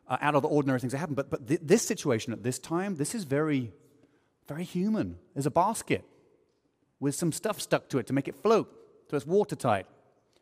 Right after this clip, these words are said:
And his sister's there. She's keeping an eye. Pharaoh's daughter's there. These, these, these, there are dire circumstances, but they're kinda like human circumstances, aren't they? They're kinda human things. They're kinda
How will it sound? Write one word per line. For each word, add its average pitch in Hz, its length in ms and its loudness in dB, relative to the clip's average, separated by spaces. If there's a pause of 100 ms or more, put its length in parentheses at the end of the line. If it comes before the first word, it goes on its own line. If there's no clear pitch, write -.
(340)
And 151 100 2
his 170 100 4
sister's 175 360 2
there. 98 300 2 (420)
She's - 180 -4
keeping 160 220 0
an 175 100 4
eye. 139 300 2 (720)
Pharaoh's 156 360 4
daughter's 165 440 4
there. 90 280 -2 (2000)
These, 165 180 -2
these, 175 200 -2
these, 185 340 -10 (480)
there 185 180 2
are 202 40 0
dire 208 220 0
circumstances, 196 520 0
but 156 120 -6
they're 160 80 -2
kinda 208 220 -6
like 190 120 -2
human 233 440 0
circumstances, 107 800 -4
aren't 180 200 -4
they? 90 160 -10
They're 101 100 -8
kinda 175 180 -8
human 226 340 -2
things. 117 220 -2
They're 127 80 -2
kinda 202 180 -8